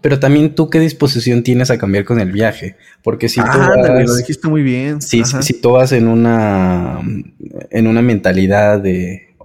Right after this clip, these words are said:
Speaker 1: o este, "No, pues me da miedo", o "No quiero hacer esto", o "Es peligroso", pues muchas veces no te, no tienes esa oportunidad de, de abrirte a la demás gente, ¿no? De, de conocer,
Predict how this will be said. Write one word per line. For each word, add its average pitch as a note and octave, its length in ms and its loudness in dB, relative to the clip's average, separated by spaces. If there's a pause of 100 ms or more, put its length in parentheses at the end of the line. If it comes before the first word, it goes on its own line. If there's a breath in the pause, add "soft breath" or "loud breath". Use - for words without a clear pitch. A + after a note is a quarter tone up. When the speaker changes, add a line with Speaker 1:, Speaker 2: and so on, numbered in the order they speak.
(120)
Speaker 1:
o D2 100 -8
este, F#2 320 -6
"No, A#2 480 0
pues F#2+ 180 -4
me F#2+ 120 0
da F#2+ 120 2
miedo", A2 480 2
o G2 220 2
"No G2+ 140 -2
quiero F#2+ 180 -2
hacer F#2 200 -2
esto", G2+ 400 -2
o F#2+ 440 0
"Es F#2+ 80 -6
peligroso", F#2 960 -6 (400 loud breath)
pues G#2+ 160 -2
muchas C3 340 0
veces C#3 360 2
no C3+ 160 4
te, C#3 100 0
no C3 380 4
tienes D#3+ 220 0
esa - 140 -4
oportunidad A2+ 540 2
de, C3+ 220 4
de A2+ 100 2
abrirte G2+ 400 0
a B2+ 60 0
la B2 80 2
demás G#2 300 0
gente, B2+ 320 -2
¿no? A#2+ 160 0
De, C#3 120 2
de G#2+ 160 0
conocer, A2 640 0